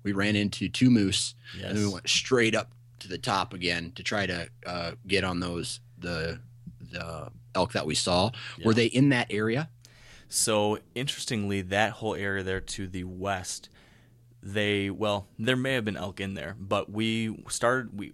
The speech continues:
Speaker 2: we started hunting there, like, day two. Check, we decided to scope that area out, and we did see
Speaker 1: Yep.
Speaker 2: a cow and a calf up there. And on one point, we heard, like, two bugles in that direction, but two different guys with a bunch of horses and, like,
Speaker 1: Uh-huh.
Speaker 2: outfitting camps came riding by us, and they were gonna set up camp over there.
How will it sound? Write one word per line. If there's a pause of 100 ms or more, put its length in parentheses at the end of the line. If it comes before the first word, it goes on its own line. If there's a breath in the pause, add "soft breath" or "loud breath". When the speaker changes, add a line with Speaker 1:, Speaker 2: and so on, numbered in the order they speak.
Speaker 2:
we
started
hunting
there,
like,
day
two.
Check,
we
decided
to
scope
that
area
out,
and
we
did
see
Speaker 1:
Yep.
Speaker 2:
a
cow
and
a
calf
up
there. (800 loud breath)
And
on
one
point,
we
heard,
like,
two
bugles
in
that
direction, (100)
but (480 loud breath)
two
different
guys
with
a
bunch
of
horses
and,
like, (160)
Speaker 1:
Uh-huh.
Speaker 2:
outfitting
camps
came
riding
by
us,
and
they
were
gonna
set
up
camp
over
there.